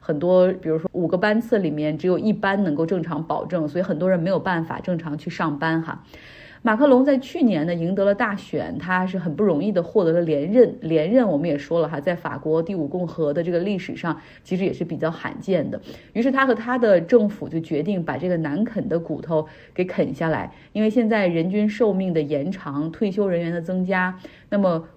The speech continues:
工作的人数和退休人员的这个比重其实在发生着改变。为了避免长期的一个财政赤字以及未来退休金的这种漏洞，延迟退休好像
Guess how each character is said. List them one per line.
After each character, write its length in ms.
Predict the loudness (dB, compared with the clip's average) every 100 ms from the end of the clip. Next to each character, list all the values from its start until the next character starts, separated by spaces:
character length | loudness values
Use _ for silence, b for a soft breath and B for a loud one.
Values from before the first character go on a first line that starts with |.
| 2
工 200 | 4 6
作 220 | 6 6
的 100 | 6
人 280 | 4 0 -2
数 240 | -2 -2
和 100 | -2
退 240 | -2 -2 -2
休 220 | 0 0
人 180 | 0 0
员 160 | -2
的 80 | -2
这 80 | 0
个 100 | -2
比 300 | -2 -10 -6
重 340 | 2 4 4 -2
其 160 | -2
实 100 | -2
在 140 | 0 0
发 220 | -2 -4
生 100 | -4
着 100 | -4
改 240 | -6 -8 -4
变。 220 | -2 -2 B B B
为 80 | 6
了 100 | 6
避 220 | 4 4
免 260 | 4 0
长 380 | -4 -8 -6 -4
期 260 | -6 -4 -2
的 160 | 0
一 60 | 0
个 140 | -2
财 240 | -4 -4 -6
政 180 | -4 -6
赤 220 | -4 -6
字 280 | -2 -2 -4 B B
以 80 | -6
及 140 | 0
未 180 | 4 4
来 260 | 4 -2
退 220 | -2 -2 -2
休 180 | -2
金 240 | -2 0 2
的 120 | 2
这 80 | 0
种 160 | -4
漏 320 | 4 6 6 4
洞， 240 | -2 -4 B B B
延 240 | 4 4
迟 160 | 2 -4
退 240 | -2 -2
休 300 | 0 2 2
好 180 | 2 -6
像 320 | -2 -2